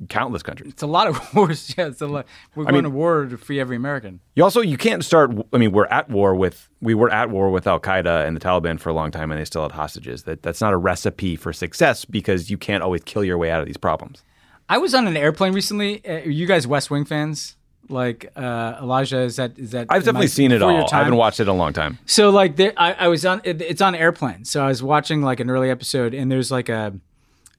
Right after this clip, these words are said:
Speaker 2: an American who's, like, hostage somewhere, right? And, or maybe an American's killed, I don't know, something.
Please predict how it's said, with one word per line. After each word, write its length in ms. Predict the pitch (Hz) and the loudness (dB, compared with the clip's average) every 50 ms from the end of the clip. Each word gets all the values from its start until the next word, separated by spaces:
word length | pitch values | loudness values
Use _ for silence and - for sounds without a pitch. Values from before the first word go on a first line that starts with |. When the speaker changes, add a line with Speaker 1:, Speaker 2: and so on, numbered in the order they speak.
| _ | _
Speaker 2:
an 80 | 135 131 | -2 0
American 500 | 127 131 143 147 156 165 160 160 156 151 | 2 4 4 6 6 4 4 4 2 2
who's, 180 | 135 127 - - | 2 0 -2 -4
like, 200 | 135 117 - _ _ _ - | -6 -8 -10 _ _ _ -16
hostage 500 | - - 135 135 - - 131 113 110 - | -4 0 0 0 0 -2 -6 -8 -6 -4
somewhere, 380 | - 127 113 110 104 98 98 | -4 -4 -4 -4 -6 -6 -8
right? 280 | 101 110 113 117 127 - - _ _ | -6 -6 -6 -6 -6 -8 -12 _ _
And, 320 | 151 127 120 117 117 127 | -8 -6 -6 -6 -6 -6
or 160 | 139 127 120 123 - _ _ _ _ _ _ _ _ _ _ _ _ | -8 -8 -8 -8 -10 _ _ _ _ _ _ _ _ _ _ _ _
maybe 240 | 139 170 240 254 302 | -4 -4 -4 -2 -2
an 80 | 240 170 | -2 -2
American's 380 | 156 147 147 143 135 123 - | 0 0 0 0 -2 -6 -8
killed, 260 | - - 160 156 147 170 | -4 0 0 0 0 0
I 100 | 165 151 | -2 -2
don't 80 | 147 151 | -2 -2
know, 120 | 139 127 | -2 -4
something. 300 | - - 151 143 135 | -4 -4 -4 -4 -4